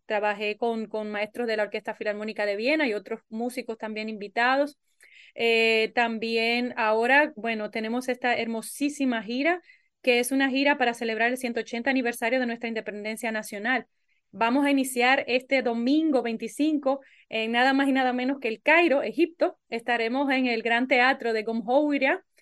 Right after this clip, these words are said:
eh, que pertenece a la, al Teatro de la Ópera del Cairo. Allá vamos a ofrecer un bellísimo recital con obras dominicanas.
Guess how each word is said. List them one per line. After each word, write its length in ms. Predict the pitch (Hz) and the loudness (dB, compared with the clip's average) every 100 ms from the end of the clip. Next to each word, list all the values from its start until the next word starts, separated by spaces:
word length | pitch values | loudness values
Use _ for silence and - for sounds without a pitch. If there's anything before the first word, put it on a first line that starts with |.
| _ _ - | _ _ -2
eh, 340 | 240 226 226 | 2 2 2
que 140 | 247 226 | 2 0
pertenece 460 | 226 226 226 269 | 0 0 -2 2
a 40 | 233 | 2
la, 200 | 220 - - | 2 0 -2
al 520 | 214 202 208 202 185 | 0 2 0 -4 -4
Teatro 320 | 214 226 240 | 2 2 4
de 80 | 285 | 4
la 140 | 233 233 | 4 2
Ópera 240 | 254 247 | 4 2
del 180 | 226 214 | 2 -2
Cairo. 300 | 196 190 196 | -2 -2 -2
Allá 160 | 196 | -2
vamos 200 | 214 262 | 0 0
a 40 | 262 | 0
ofrecer 400 | 262 247 254 247 | 0 -2 0 0
un 180 | 247 233 | 0 -2
bellísimo 460 | 226 233 254 269 | -2 -2 0 0
recital 680 | 262 240 233 - 240 277 311 | 0 -2 -4 -2 2 4 2
con 200 | 269 220 | -2 -4
obras 240 | 226 247 | -4 -4
dominicanas. 960 | 226 220 208 196 240 262 277 269 277 269 | -4 -6 -8 -4 0 2 4 2 0 -4